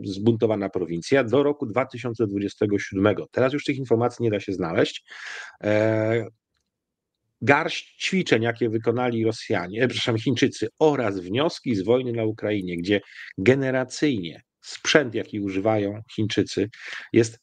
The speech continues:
lekkim rozwinięciem, modyfikacją sprzętów rosyjskich, pokazał, że ten dwudziesty siódmy rok może się nie udać, a w międzyczasie Tajwan cały czas się dozbraja, zarówno swoim przemysłem zbrojeniowym, jak i dokonując zakupów w Stanach Zjednoczonych,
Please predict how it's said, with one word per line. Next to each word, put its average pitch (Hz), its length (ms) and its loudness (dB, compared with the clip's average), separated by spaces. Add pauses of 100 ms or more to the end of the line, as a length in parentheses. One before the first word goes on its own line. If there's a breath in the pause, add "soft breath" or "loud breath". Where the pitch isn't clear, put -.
lekkim 147 560 2
rozwinięciem, 131 880 0
modyfikacją 117 840 0
sprzętów 113 460 -2
rosyjskich, 85 500 0
pokazał, 135 500 4
że 131 140 0
ten 131 160 0
dwudziesty 117 380 0
siódmy 120 240 0
rok 123 160 4
może 117 160 0
się 120 160 0
nie 117 180 2
udać, 120 500 -2 (600 loud breath)
a 101 140 4
w 95 60 -4
międzyczasie 113 500 0
Tajwan 101 420 2
cały 110 240 4
czas 110 220 -4
się 87 200 -2 (100)
dozbraja, 104 540 4
zarówno 95 460 -4 (200)
swoim 123 540 4 (280 soft breath)
przemysłem 104 680 2 (280)
zbrojeniowym, 92 720 2
jak 123 220 2
i 156 180 -4
dokonując 131 580 2
zakupów 120 500 0 (120)
w - 80 -10
Stanach 139 360 4
Zjednoczonych, 104 560 -2